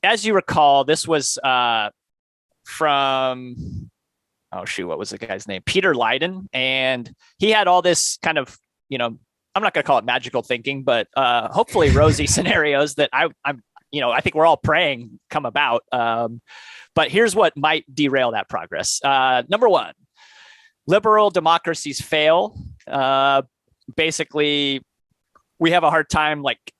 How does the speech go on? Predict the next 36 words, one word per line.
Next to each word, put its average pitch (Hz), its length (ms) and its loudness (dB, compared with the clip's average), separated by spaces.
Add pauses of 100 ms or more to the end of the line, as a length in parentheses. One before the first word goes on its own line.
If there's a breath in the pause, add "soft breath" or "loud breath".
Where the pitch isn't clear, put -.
effectively 143 500 -4
carrying 139 480 -2
out 135 300 0
actual 131 440 -2
will 139 220 2
of 127 80 0
the 135 80 -4
majority, 127 840 -2
uh, 120 320 0
because 123 380 -4
of 117 320 -4 (800)
uh, 113 280 0
structural 123 840 -2
problems 123 520 -2
within 123 320 0
our 117 120 0
democracies 120 720 -4
that 120 140 -2
make 117 180 -4
it 120 80 -6
hard. 117 320 0
Like, 110 240 -6
we're 139 80 -4
kind 123 200 -6
of 113 80 -10
being 113 200 -6
divided 110 440 -4
and 107 100 -10
conquered 107 420 -4
a 110 40 -2
little 110 180 -4
bit 107 220 -4
by 104 140 -2
our 98 120 -6
political 110 380 -6
parties. 113 380 -6